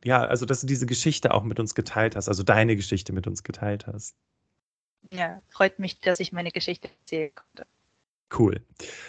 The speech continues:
Speaker 1: Ja, liebe Hörerinnen, liebe Hörer, ich hoffe, dass du genauso inspiriert bist oder, ähm, dass du was für dich mitnehmen konntest aus diesem Interview heute. Ganz egal, ob du dich für ein duales Studium entscheidest oder nicht, alleine dieses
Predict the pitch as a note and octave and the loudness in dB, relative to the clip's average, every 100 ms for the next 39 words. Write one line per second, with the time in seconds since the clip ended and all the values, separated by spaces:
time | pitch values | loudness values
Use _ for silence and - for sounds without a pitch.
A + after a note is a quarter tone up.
0 | - C#3 G#3+ E3 D#3+ E3 F3+ F#3+ E3 D3+ | 4 8 8 8 10 10 10 10 8 8
1 | D3+ D#3+ D#3 A#2 A#2+ C#3+ - F#3 F#3 E3+ | 8 8 8 4 2 -2 -2 -2 2 2
2 | D#3 D3 D#3+ E3 D#3 D3+ F3 E3 D3+ D3+ | 2 0 4 6 8 10 10 8 4 2
3 | - B2 A#2 A#2+ B2+ C3+ - A#2 A#2 A2+ | -2 4 6 6 4 4 2 6 6 6
4 | - - - - A#2 A#2 A#2 B2 A2+ C3+ | 0 -16 -8 4 4 6 2 0 2 2
5 | C3 D3+ C#3+ D#3 F3+ D#3+ C3+ B2+ C#3 C3 | 4 4 4 4 6 6 6 4 0 0
6 | C3+ B2+ C3 C3 C3+ F3+ F3+ C3 A2+ G#2 | -2 -2 -2 0 2 4 4 4 4 6
7 | G2+ G2+ B2 C3+ - - - D3+ F3+ F3 | 6 6 6 6 4 -8 2 2 6 8
8 | D3 E3 F3 C3+ C3+ C#3+ - C3+ C3+ B2 | 10 10 8 4 0 0 0 4 6 6
9 | C3+ C3+ C#3+ C3+ C3 A#2+ A2+ B2+ C#3 C#3 | 6 4 2 2 2 0 2 4 4 2
10 | - A#2+ A#2 C3+ - G#2+ B2 D#3+ D3+ - | 2 2 4 2 4 6 8 8 6 4
11 | - - _ B2+ A#2 B2+ - | -6 -20 _ 2 6 4 2